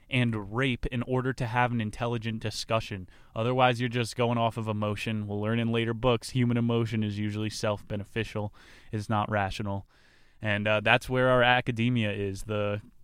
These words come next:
ivory tower is in an emotional state. You are, like me right now, my professors,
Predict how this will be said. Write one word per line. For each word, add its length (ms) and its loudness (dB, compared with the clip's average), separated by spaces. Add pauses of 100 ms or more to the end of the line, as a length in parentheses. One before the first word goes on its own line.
(140)
ivory 440 4
tower 580 2
is 200 0
in 120 2
an 100 0
emotional 520 0
state. 480 -6
You 300 -2
are, 360 2 (300)
like 200 2
me 160 0
right 240 2
now, 240 4
my 300 2
professors, 760 0